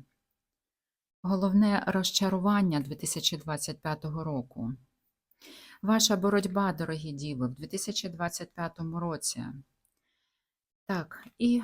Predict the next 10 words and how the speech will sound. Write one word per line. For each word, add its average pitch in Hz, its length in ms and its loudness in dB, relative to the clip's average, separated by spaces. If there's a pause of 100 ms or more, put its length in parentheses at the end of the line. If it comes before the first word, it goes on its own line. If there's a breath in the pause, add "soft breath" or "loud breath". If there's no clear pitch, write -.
(120)
порада 196 400 0
карт 185 480 -4 (120)
для 170 160 -4
вас 202 500 0
на 190 400 0
дві 185 180 -2
тисячі 190 460 0
двадцять 165 480 -4
п'ятий 170 400 -4
рік. 151 400 -6